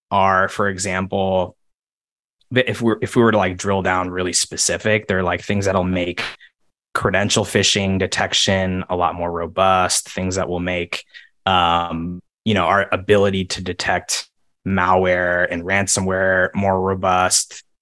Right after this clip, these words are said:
integrations with additional, uh, tools that are, like, best in class, like, you know, take this attachment and, you know, like, leverage, um, additional,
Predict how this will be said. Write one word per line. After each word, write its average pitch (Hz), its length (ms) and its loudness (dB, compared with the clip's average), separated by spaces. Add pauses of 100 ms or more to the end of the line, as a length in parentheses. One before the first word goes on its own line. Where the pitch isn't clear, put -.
(180)
integrations 107 920 2
with 98 220 -2
additional, 92 760 -2 (920)
uh, 90 420 2
tools 110 400 2
that 104 80 0
are, 95 100 0
like, 92 220 -2
best 95 400 -2
in 95 140 -4
class, 92 640 0
like, 90 320 -2
you 98 100 -4
know, 85 360 -4 (320)
take 131 280 -2
this - 640 0 (260)
attachment 107 840 -2
and, 90 480 -6
you 98 80 -2
know, 85 480 -2 (1200)
like, 104 260 0
leverage, 110 840 2 (120)
um, 92 500 0
additional, 95 1040 -2